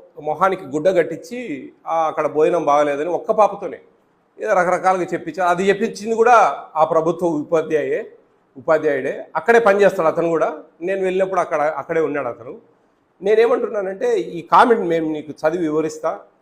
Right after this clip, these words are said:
దాని తర్వాత వీడియోను కూడా అక్కడ జరిగిన, అప్పుడు నేను ఆ వీడియో అప్‌లోడ్ చేయలేదు, మా వాళ్ళు, మా వాళ్ళు అప్‌లోడ్ చేయలేదు. దానికి, ఆ,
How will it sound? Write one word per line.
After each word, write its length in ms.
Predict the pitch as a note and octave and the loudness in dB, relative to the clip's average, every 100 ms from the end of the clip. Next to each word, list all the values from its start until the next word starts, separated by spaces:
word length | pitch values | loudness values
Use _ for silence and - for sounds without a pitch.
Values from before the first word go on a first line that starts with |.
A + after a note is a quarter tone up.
| _ _ - | _ _ 0
దాని 160 | D#3+ G3 | 2 6
తర్వాత 720 | G3+ A3+ A#3+ A#3+ A3+ G3+ D#3+ | 8 8 8 8 6 6 2
వీడియోను 380 | F3 A#3+ B3 A#3+ | 0 8 8 8
కూడా 500 | A#3 A3 D#3 C3 - D3 | 6 6 6 2 -4 -8
అక్కడ 220 | D3 F3 | -2 0
జరిగిన, 280 | F3 G3+ G#3 | 2 0 0
అప్పుడు 220 | F3+ F#3+ | -4 -4
నేను 180 | F3+ E3+ | 0 0
ఆ 60 | |
వీడియో 280 | E3+ G3+ A3 | 0 0 2
అప్‌లోడ్ 360 | F3+ A3 G#3+ D#3 | 2 4 0 0
చేయలేదు, 260 | D3 A#2 | -4 -4
మా 120 | A#2 A#2+ | -6 -4
వాళ్ళు, 260 | B2 G#2 _ _ _ _ _ _ | -4 -6 _ _ _ _ _ _
మా 80 | C3 | -4
వాళ్ళు 200 | C#3 D#3 | -2 -2
అప్‌లోడ్ 340 | D3+ D#3 D#3+ C3+ | -2 -2 -4 -4
చేయలేదు. 540 | C3 G#2+ D3+ - - - | -4 -6 -6 -8 -10 0
దానికి, 360 | G3+ G#3 G3 F#3 F3 E3+ E3+ E3 E3+ F3 F3+ | 2 2 -2 -2 -2 -4 -6 -8 -10 -12 -10
ఆ, 320 | F3 E3+ | -6 -6